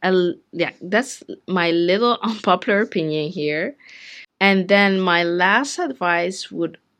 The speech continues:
be always think about what's the worst that can happen. So let's say you're really anxious, like, you really want to start your own podcast, but, you know, imposter syndrome is just,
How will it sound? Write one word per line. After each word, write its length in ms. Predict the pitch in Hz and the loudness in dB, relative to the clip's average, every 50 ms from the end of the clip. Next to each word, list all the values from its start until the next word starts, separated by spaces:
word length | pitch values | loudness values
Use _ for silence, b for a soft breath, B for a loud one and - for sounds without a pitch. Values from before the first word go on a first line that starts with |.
| - - | -14 -8
be 440 | 160 185 185 180 165 160 170 170 - _ _ _ _ | -6 -4 -4 -4 -4 -6 -8 -12 -14 _ _ _ _
always 460 | - 190 196 208 240 254 269 277 - - | -4 -4 -2 0 0 -2 -2 -6 -10 -10
think 360 | - - 185 185 180 185 - | -8 -6 -6 -6 -6 -8 -10
about 460 | 165 190 175 160 160 160 156 - - - | -10 -8 -6 -4 -4 -4 -4 -6 -10 -14
what's 240 | - 196 202 - - | -16 -16 -16 -14 -14
the 100 | 208 196 | -14 -14
worst 560 | 202 196 196 - - 160 165 196 202 - - | -14 -16 -16 -12 -10 -10 -8 -8 -10 -10 -10
that 140 | 180 196 196 | -12 -10 -8
can 160 | 202 185 180 | -8 -8 -8
happen. 580 | 175 180 180 170 175 - 170 151 - - - - _ _ _ _ _ _ _ _ _ _ _ b b b b b b | -6 -6 -6 -8 -8 -8 -10 -12 -10 -12 -16 -20 _ _ _ _ _ _ _ _ _ _ _ b b b b b b
So 140 | b - 220 | b -8 -4
let's 260 | 220 220 226 233 226 | -2 0 0 -2 -4
say 240 | - - - 269 254 | -6 -4 -2 -2 -2
you're 420 | 247 220 208 208 202 196 190 185 180 | -2 -2 -6 -4 -4 -2 -2 -2 -4
really 640 | 185 190 196 202 202 208 220 233 233 233 226 - | -6 -8 -8 -4 -4 -2 -2 -2 -2 -2 -4 -4
anxious, 640 | - 175 190 196 196 - - - 202 185 190 190 - | -4 -4 -4 -2 -2 -4 -4 -4 -4 -4 -4 -4 -4
like, 180 | 185 190 196 214 | -4 -4 -4 -6
you 140 | 214 214 202 | -6 -6 -6
really 440 | 190 190 208 220 240 247 233 233 | -6 -4 -2 -2 0 0 0 -2
want 180 | 220 202 202 202 | -2 -4 -4 -4
to 60 | - - | -6 -6
start 200 | - 185 151 98 | -6 -6 -6 -4
your 120 | 151 175 | -6 -6
own 200 | 156 160 165 165 | -6 -6 -8 -8
podcast, 540 | 165 175 165 170 180 - 196 180 190 190 - - | -8 -8 -8 -8 -6 -6 -6 -6 -6 -8 -8 -6
but, 220 | 170 160 - - | -6 -6 -6 -6
you 100 | 185 180 | -6 -8
know, 140 | 170 165 156 | -8 -8 -8
imposter 540 | - 151 170 - 185 180 190 196 - - 190 | -8 -10 -10 -6 -6 -6 -6 -6 -8 -10 -12
syndrome 480 | - - 196 180 180 175 175 175 170 | -10 -8 -8 -8 -6 -6 -6 -6 -6
is 140 | 160 170 - | -8 -12 -12
just, 320 | - - 170 - - - | -12 -12 -12 -14 -16 -18